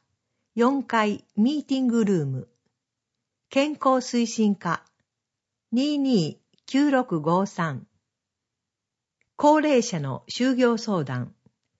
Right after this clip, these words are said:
四日木曜日、十三時三十分から十五時。青山文化センター、シルバー人材センタ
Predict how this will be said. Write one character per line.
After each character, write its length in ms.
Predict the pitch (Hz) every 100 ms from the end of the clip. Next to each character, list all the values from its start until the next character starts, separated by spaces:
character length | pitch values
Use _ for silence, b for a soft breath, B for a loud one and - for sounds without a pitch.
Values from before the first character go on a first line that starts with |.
| _ _
四 160 | 214 226
日 400 | 226 _ 247 233 _ _
木 300 | 220 226 240
曜 280 | 233 175 127
日、 220 | 135 - _ _ _ _ _ _
十 220 | 202 294
三 300 | 294 269 233
時 120 | 160
三 240 | 139 196 196
十 160 | 202
分 320 | 202 _ 151 131
か 140 | 135
ら 220 | 127 - -
十 280 | 170 247 180
五 200 | 170 170
時。 220 | - - _ _ _ _ _ _ _ _ _ _ _ _
青 220 | 226 294
山 260 | 294 214 156
文 260 | 190 226
化 160 | 226 226
セ 160 | 220
ン 80 | 185
タ 400 | 147 135 120 -
ー、 40 | _ _ _ _ _ _ _ _ _ _ _
シ 220 | - -
ル 140 | 285 233
バ 300 | 170 143 135
ー 40 | -
人 240 | 196 214
材 260 | 208 190 180
セ 180 | -
ン 120 | 175 139
タ 380 | 131 117 127